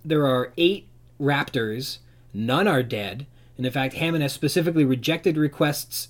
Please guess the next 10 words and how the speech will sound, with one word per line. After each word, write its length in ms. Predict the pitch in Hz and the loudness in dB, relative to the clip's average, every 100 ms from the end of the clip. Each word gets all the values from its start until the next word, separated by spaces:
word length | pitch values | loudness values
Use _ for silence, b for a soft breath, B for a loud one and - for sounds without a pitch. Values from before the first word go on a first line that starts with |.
| - | -2
to 100 | 139 | 0
have 120 | 135 | 0
the 140 | 127 | 0
animals 360 | 123 123 120 110 | 0 -2 -4 -6
destroyed. 760 | 120 113 - - 127 92 78 - b b b - | -8 -10 -6 0 2 0 -6 -18 b b b -10
And 100 | 107 | -10
the 80 | - | 2
eight 180 | 180 262 | 6 8
of 100 | 254 | 8
them 420 | 208 180 175 180 | 6 4 2 -4